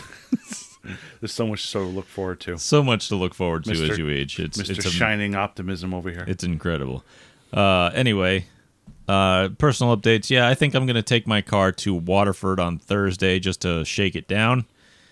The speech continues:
Speaker 2: and, uh, break in a few new parts just to make sure they work properly, because that's a nice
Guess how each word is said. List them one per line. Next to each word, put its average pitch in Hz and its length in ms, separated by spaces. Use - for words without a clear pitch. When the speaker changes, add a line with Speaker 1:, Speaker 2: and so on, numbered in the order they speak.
Speaker 2:
and, 87 480
uh, 85 380
break 78 260
in 78 80
a 67 60
few 85 240
new 78 200
parts 82 480
just - 220
to 90 60
make 82 200
sure 87 120
they 80 80
work 98 300
properly, 110 560
because 90 400
that's 90 200
a 87 40
nice 85 340